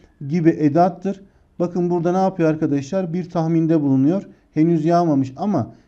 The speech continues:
gelecekle ilgili bir yorum yapıyor, tahmin yapıyor. Bundan dolayı doğru cevabımız da B seçeneği olacaktır.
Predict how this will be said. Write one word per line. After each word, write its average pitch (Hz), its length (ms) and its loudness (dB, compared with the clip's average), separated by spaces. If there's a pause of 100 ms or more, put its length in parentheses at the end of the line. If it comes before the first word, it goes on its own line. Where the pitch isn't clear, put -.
(120)
gelecekle 147 520 0
ilgili 156 400 0
bir 190 140 -4
yorum 160 340 4
yapıyor, 123 440 0
tahmin 151 320 -2
yapıyor. 180 420 -4 (420)
Bundan 165 360 2
dolayı 131 320 2
doğru 151 240 2
cevabımız 123 640 2
da 185 220 -2 (280)
B 156 240 4
seçeneği 139 440 -2
olacaktır. 117 640 -4